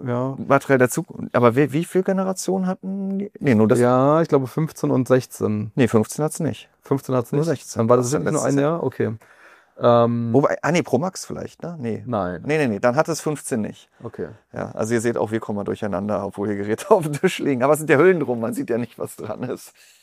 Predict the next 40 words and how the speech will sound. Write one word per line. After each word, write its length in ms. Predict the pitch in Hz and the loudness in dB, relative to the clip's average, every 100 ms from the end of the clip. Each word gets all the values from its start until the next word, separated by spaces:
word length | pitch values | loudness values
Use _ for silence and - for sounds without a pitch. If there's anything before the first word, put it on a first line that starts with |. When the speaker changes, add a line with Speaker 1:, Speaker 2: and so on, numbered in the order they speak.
| _ _ | _ _
Speaker 1:
Das 160 | 120 120 | -6 -2
kommt 140 | 113 | -2
Speaker 2:
Ähm, 40 | 110 | 0
Speaker 1:
ja 60 | |
auch 100 | 107 | 0
noch 140 | 123 110 | -2 -4
dazu, 480 | 107 - 127 110 - 117 | -8 -8 -10 -8 -10 -10
ja. 240 | 104 107 - | -8 -8 -8
Speaker 2:
<laughs> 120 | 139 | -8
Speaker 1:
Aber, 720 | 113 110 110 107 104 - 113 107 | -6 -2 0 2 0 -2 -2 -2
ähm, 160 | 107 | -4
Speaker 2:
Man 120 | 104 110 | -6 0
Speaker 1:
das 80 | |
Speaker 2:
hat 80 | 127 | 2
Speaker 1:
iPhone 180 | 139 143 | 2 0
fünfzehn 320 | 156 151 120 | -4 -6 -6
war 80 | 110 | -4
auch 100 | 101 | -4
schon 160 | - 104 | -8 -14
Titan. 500 | - - 92 101 113 _ _ _ - | -16 -14 -14 -14 -16 _ _ _ -8
Speaker 2:
Okay. 340 | 180 - 123 101 | -8 -6 -8 -8
Speaker 1:
Ja. 140 | 104 - _ _ _ _ _ | -12 -14 _ _ _ _ _
Und, 600 | 131 131 127 123 113 - | 4 4 4 0 -4 -4
ähm, 640 | - 120 113 113 107 107 107 - _ _ _ _ _ _ _ _ _ | 0 2 2 0 0 -2 -6 -14 _ _ _ _ _ _ _ _ _
ja, 360 | - 110 101 95 - _ _ _ | 2 4 4 2 -12 _ _ _
und 180 | 127 113 | -6 -4
dann 120 | 110 | 0
haben 100 | 107 | 0
sie 100 | 110 | 0
natürlich 260 | 113 107 110 | -2 -2 -2
wieder 120 | 107 | -2
eine 140 | 110 104 | -2 0
schöne 500 | - 135 127 120 - | 2 2 4 2 0
Animation 720 | 76 117 113 - 135 131 113 - | -4 -2 0 0 -2 -2 -4 -6
mit, 300 | 113 110 - | -6 -6 -6
äh, 140 | - | -4
britischem 480 | 104 113 120 117 120 | -4 -6 -6 -6 -4
Englisch 320 | 123 135 123 | 0 0 -2
unterlegt, 520 | - 120 117 123 - - | -2 0 2 0 -6 -4
äh, 340 | 123 120 113 | 0 0 -2